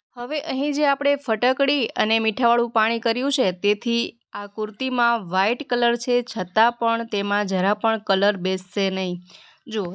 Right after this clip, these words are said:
તેને પણ આ રીતે બોળી દઈએ જેથી જે ઘાટો કલર છે તેમાંથી કલર નીકળી રહ્યો છે પરંતુ વ્હાઇટ કલર છે તેમાં જરા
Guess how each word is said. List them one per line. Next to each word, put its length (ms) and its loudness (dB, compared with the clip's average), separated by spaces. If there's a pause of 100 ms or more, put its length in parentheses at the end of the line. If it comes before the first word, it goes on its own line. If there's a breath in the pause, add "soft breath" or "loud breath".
(100)
તેને 200 0
પણ 220 2
આ 80 2
રીતે 180 -2 (120)
બોળી 280 0
દઈએ 240 0 (380 loud breath)
જેથી 380 -2
જે 120 6 (300)
ઘાટો 300 2 (100)
કલર 200 4 (120)
છે 160 2 (160)
તેમાંથી 400 0
કલર 240 4
નીકળી 320 2
રહ્યો 200 2 (100)
છે 200 2
પરંતુ 460 -2 (180)
વ્હાઇટ 320 2
કલર 220 2 (100)
છે 240 0
તેમાં 320 -2
જરા 240 4